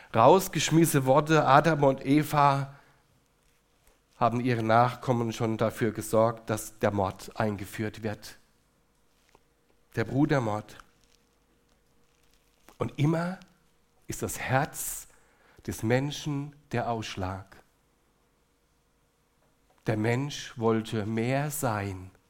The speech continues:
Er wollte wie Gott sein.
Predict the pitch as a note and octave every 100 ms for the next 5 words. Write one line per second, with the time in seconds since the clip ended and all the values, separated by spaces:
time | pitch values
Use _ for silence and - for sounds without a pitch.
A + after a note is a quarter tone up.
0 | _ _ _ _ _ _ _ _ _ _
1 | _ _ _ - G#2+ G#2 G#2+ A2 G2 G2+
2 | F#2 - - D3+ - - - A#2+ F#2+ F2